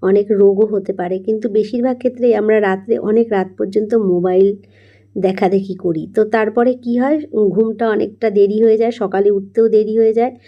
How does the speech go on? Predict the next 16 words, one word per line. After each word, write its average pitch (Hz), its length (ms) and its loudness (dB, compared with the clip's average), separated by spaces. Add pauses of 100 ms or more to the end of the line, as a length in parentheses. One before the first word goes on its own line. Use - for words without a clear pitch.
(160)
সকালে 208 420 0
ওঠার 202 260 0
পরে 214 220 2
ঘুমটা 196 360 0
না 196 200 2
হলে 214 180 0
একটা 247 220 -6
অলসতা 196 580 -2
ভাবও 180 420 0
এসে 175 280 -2
যায়। 160 220 -8 (1120)
তো - 80 -2
এইরকম 285 520 -2
ছোট 233 220 -4
ছোট 254 240 -4
অনেকগুলো 240 680 0